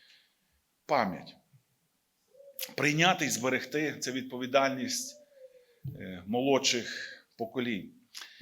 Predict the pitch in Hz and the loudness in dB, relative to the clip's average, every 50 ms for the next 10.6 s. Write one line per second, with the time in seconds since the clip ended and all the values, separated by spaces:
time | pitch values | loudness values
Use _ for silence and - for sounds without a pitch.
0 | - 160 - 170 226 269 269 233 185 202 190 196 202 190 185 175 160 156 135 - | -18 -8 0 2 2 2 4 2 2 2 2 4 2 2 2 2 2 2 2 4
1 | - 156 156 147 139 131 117 - - - - - - - - - - - - 233 | 4 6 6 6 6 4 2 -2 -10 -16 -18 -20 -20 -20 -16 -2 4 6 6 6
2 | 233 202 208 196 185 185 190 185 - 170 160 147 165 185 175 170 170 165 160 160 | 6 6 4 4 4 4 4 4 4 4 2 2 0 -2 -2 0 0 0 0 0
3 | 165 165 - 127 127 - - 147 165 185 156 151 151 147 147 143 139 120 - - | -2 -2 0 0 0 0 2 2 2 2 2 2 0 0 0 0 -2 2 4 4
4 | - 165 160 160 143 139 139 131 127 123 - - - 135 147 147 135 139 139 113 | 4 4 2 0 -2 0 0 0 -2 -2 -6 -8 -6 -2 -2 -2 0 -2 -4 -6
5 | 95 - - - _ _ _ - - - - - - - 135 175 277 269 208 226 | -8 -10 -14 -20 _ _ _ -20 -20 -18 -18 -18 -16 -2 4 4 6 8 8 6
6 | 190 151 175 214 214 202 196 185 - 175 196 165 160 165 165 160 160 202 214 208 | 6 6 6 4 4 4 2 -2 -2 -4 -4 -4 -4 -4 -4 0 2 2 2 2
7 | 202 202 196 185 185 190 185 185 165 - 165 156 151 170 175 160 151 151 143 147 | 2 0 -2 -2 -2 -4 -4 -6 -4 0 2 4 6 6 4 4 2 -2 -2 -2
8 | 143 143 135 135 - 135 139 139 139 135 135 131 127 117 110 117 117 120 117 113 | -2 -2 -2 0 0 0 4 4 6 6 6 4 2 0 0 2 4 4 4 4
9 | 107 101 98 - - _ _ _ - 165 226 226 - - 202 202 185 156 143 139 | 2 0 -4 -8 -14 _ _ _ -2 0 2 4 2 2 2 0 -2 -2 -2 -2
10 | - - - 127 123 147 156 156 156 156 151 | -2 -4 -2 2 4 4 4 4 2 -4 -6